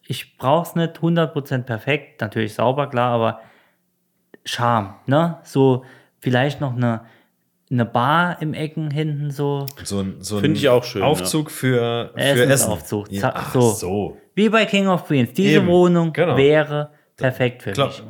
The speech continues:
Speaker 2: Ja, bin ich, bin ich
Speaker 1: Diese
Speaker 2: bei dir.
Speaker 1: Wohnung würde ich kaufen, egal was, ich würd, und wenn
Speaker 2: Bin
Speaker 1: ich
Speaker 2: ich
Speaker 1: auf
Speaker 2: bei
Speaker 1: drei
Speaker 2: dir.
Speaker 1: Banken fragen würde, würde ich sagen, diese Wohnung möchte ich. Ich hab einmal so ein Haus angesehen,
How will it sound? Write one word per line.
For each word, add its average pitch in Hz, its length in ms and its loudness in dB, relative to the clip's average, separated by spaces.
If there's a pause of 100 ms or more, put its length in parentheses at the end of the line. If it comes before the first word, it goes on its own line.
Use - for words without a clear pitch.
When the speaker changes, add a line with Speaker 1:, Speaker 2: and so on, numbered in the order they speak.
(120)
Speaker 2:
Ja, 165 140 2
bin - 320 -2
ich, 170 260 -8
bin 196 140 4
ich 202 60 8
Speaker 1:
Diese 190 100 2
Speaker 2:
bei 175 100 8
dir. 185 60 8
Speaker 1:
Wohnung 185 180 4
würde 165 200 2
ich 156 200 -4
kaufen, 160 480 0
egal 135 380 0
was, 120 140 -6
ich 123 220 -8
würd, 143 160 0
und 139 120 -2
wenn 139 100 2
Speaker 2:
Bin 147 80 0
Speaker 1:
ich - 0 -
Speaker 2:
ich 147 60 0
Speaker 1:
auf 131 120 0
Speaker 2:
bei 123 80 0
Speaker 1:
drei 143 120 4
Speaker 2:
dir. 147 80 0
Speaker 1:
Banken 139 320 -2
fragen 131 400 -2
würde, 131 160 -2
würde 120 120 -2
ich 120 100 -6
sagen, 120 240 -2 (100)
diese 151 240 -4
Wohnung 135 260 0
möchte 107 280 -6
ich. - 100 -20 (320)
Ich - 80 -6
hab 117 120 -2
einmal 147 320 0
so 143 100 -4
ein 135 120 -4
Haus 131 240 -2
angesehen, 127 640 -2